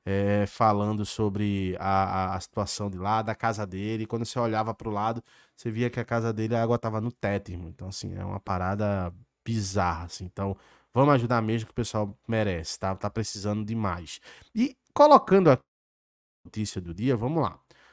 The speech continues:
Só pra você entender o que é que eu tô falando, tá? O Fabrício Domingues veio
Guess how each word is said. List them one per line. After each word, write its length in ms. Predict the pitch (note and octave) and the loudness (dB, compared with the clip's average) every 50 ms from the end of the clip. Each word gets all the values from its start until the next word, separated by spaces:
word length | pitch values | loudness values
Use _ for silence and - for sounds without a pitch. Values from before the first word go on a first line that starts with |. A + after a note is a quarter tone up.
| _ _ | _ _
Só 200 | - - F#3+ G3+ | -2 2 2 4
pra 160 | G3+ A3+ A3 | 4 4 2
você 320 | G3+ G#3 G3 - - G3+ G3 | 4 4 2 2 0 -2 -2
entender 460 | F#3+ F#3 - F#3 E3 C3 A2+ A2+ A#2 | -2 0 0 0 2 2 2 2 0
o 60 | B2+ | 0
que 80 | A#2+ B2+ | 0 -2
é 40 | |
que 80 | A#2+ - | -4 -4
eu 80 | B2 B2 | -4 -4
tô 140 | - B2 | -4 -6
falando, 500 | A2+ - - C#3 B2 G2+ F2 F2 F#2 - _ - | -4 0 2 2 2 2 -2 -6 -12 -12 _ 0
tá? 240 | B2 C#3+ - - _ - - _ _ - - _ _ - | 0 0 0 -2 _ -20 -20 _ _ -20 -20 _ _ -4
O 100 | G3 G3 | -2 -2
Fabrício 640 | - - - C4 A#3+ F3+ F3 G#3+ C#4 D4 - - - | 2 4 4 2 4 4 6 6 8 8 6 4 2
Domingues 880 | G3+ E3+ D#3+ B2+ A#2 A2 B2+ C#3+ C#3+ C3+ C3 C3 F2+ - - - - _ _ _ _ _ _ _ _ _ _ _ _ _ _ _ _ _ _ _ _ _ - | 2 4 4 4 4 2 2 2 2 0 -2 -4 -10 -16 -18 -18 -20 _ _ _ _ _ _ _ _ _ _ _ _ _ _ _ _ _ _ _ _ _ 4
veio 320 | D#3+ E3 E3+ F3+ F3+ F3+ | 6 6 8 6 4 2